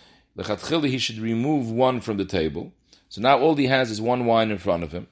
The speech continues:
And he makes a Bar Pri Hagafen on the wine that's here, and then he should make a Bar Pri, a, a, a Teva Meitiv on the second one. The Chayr, this Hidir is because we saw previously in Sif Aleph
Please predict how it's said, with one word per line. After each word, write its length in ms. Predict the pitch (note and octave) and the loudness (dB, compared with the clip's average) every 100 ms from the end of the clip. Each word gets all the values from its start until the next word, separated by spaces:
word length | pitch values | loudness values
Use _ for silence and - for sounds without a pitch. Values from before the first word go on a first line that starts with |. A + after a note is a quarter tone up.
| _ _ _ _ | _ _ _ _
And 120 | G#2 | -8
he 40 | C3 | -2
makes 240 | F3+ C#3+ | -2 0
a 60 | D3 | 2
Bar 220 | D#3 D#3+ | 4 4
Pri 140 | D3+ D3+ | 4 2
Hagafen 540 | D3 F#3 D#3+ C3+ C3 - | 4 2 4 0 -2 -8
on 140 | A#2 A#2+ | -6 -2
the 100 | A#2+ | 0
wine 380 | C3 C3+ C3 | 4 4 2
that's 240 | A2+ G2+ - | 0 -2 -2
here, 240 | F#2+ G#2+ | -2 -2
and 220 | - G#2+ | -4 -2
then 260 | C#3 F#3+ D3+ | 0 2 0
he 80 | C#3 | -2
should 160 | C3 | -4
make 220 | C3+ C#3+ C#3+ | -2 -2 -2
a 40 | |
Bar 240 | B2+ C3+ | 0 2
Pri, 160 | C3 C3 | 0 -2
a, 260 | B2+ A#2+ B2 | 0 2 0
a, 40 | |
a 240 | A#2+ A#2 | 0 -2
Teva 320 | A#2 C#3 C3+ C3+ | 0 0 0 0
Meitiv 460 | E3+ D#3+ C#3 A#2+ - | 0 0 -2 -2 -4
on 120 | A#2 | -4
the 80 | A2+ | 0
second 400 | A2+ G2+ F2 C#2 | 0 0 -2 -8
one. 100 | - _ _ _ _ _ _ - - - _ - | -12 _ _ _ _ _ _ -16 -14 -16 _ -10
The 100 | E2 | -2
Chayr, 320 | - D#3+ C3+ | 4 4 4
this 220 | B2+ - | 2 -2
Hidir 240 | C#3 C3 | -4 -4
is 180 | D3 D3 | -2 -2
because 300 | G#2 G2 G2+ | -4 -6 -6
we 80 | G#2 | -4
saw 240 | G2 C#3+ | -2 -2
previously 840 | A#2 C3+ E3 C3+ G#2 - F#2+ A2 - _ _ _ _ _ _ _ | -2 -2 -2 0 -2 -4 -4 -4 -8 _ _ _ _ _ _ _
in 260 | G2+ G2+ F#2+ | -6 -4 -4
Sif 280 | - F#2+ | -4 0
Aleph 580 | B2 E3 C3+ A#2 - - | 2 2 2 -2 -6 -18